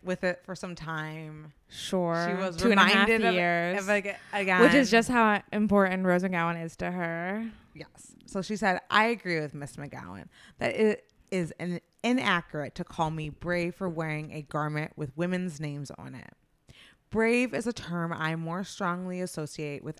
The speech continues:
Speaker 1: actions like those of the women who have been testifying against Harvey Weinstein the last few weeks under incredible pressure.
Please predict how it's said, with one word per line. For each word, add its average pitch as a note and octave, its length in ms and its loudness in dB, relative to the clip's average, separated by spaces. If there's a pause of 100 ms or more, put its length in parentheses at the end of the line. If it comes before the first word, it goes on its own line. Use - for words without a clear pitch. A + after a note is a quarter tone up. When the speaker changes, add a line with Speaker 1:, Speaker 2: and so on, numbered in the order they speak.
Speaker 1:
actions G#3+ 580 -6
like A3+ 220 -6
those D3+ 380 -4 (280)
of D#3+ 120 -12
the E3+ 100 2
women E3 360 -2
who F3 240 -2
have E3 140 -2
been D#3+ 200 -6
testifying G#3 720 -6
against E3+ 300 -6 (100)
Harvey E3+ 240 -2
Weinstein D3+ 560 -6 (280)
the D#3 100 -4
last D#3+ 320 -2
few G#3 220 -4
weeks D#3 340 -4
under D#3 200 -6
incredible D3 680 -6
pressure. - 680 -14